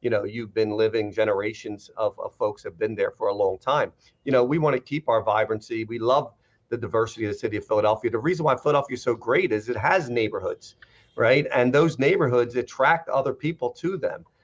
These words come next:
And, um, you know, we don't wanna lose that in any way. So what do we do to make sure if we are gonna develop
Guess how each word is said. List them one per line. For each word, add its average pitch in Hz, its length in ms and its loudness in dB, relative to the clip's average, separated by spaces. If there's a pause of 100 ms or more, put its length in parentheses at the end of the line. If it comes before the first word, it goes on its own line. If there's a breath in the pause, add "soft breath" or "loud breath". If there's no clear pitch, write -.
(320)
And, 113 400 -2
um, 107 420 2 (300)
you 147 80 -2
know, 120 180 6
we 123 160 0
don't 170 160 4
wanna 127 200 4
lose 139 420 0
that 98 480 -2
in 117 180 0
any 110 220 0
way. 101 320 0
So 123 420 0
what 123 180 -2
do 208 60 -2
we 156 140 0
do 143 280 -2
to 147 140 -12
make 131 220 -2
sure 151 380 0
if - 140 -4
we 127 120 0
are 170 200 4
gonna 202 200 0
develop 104 480 -4